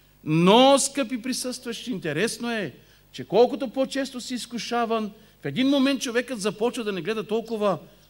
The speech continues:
опасно или толкова страшно на изкушенията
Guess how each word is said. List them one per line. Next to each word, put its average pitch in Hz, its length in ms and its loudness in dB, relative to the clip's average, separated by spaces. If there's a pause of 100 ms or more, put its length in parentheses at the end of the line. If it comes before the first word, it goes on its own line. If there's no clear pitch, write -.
(120)
опасно 214 640 0
или 180 160 -4
толкова 214 420 -2
страшно 208 400 -6
на 202 80 -6
изкушенията 190 760 -6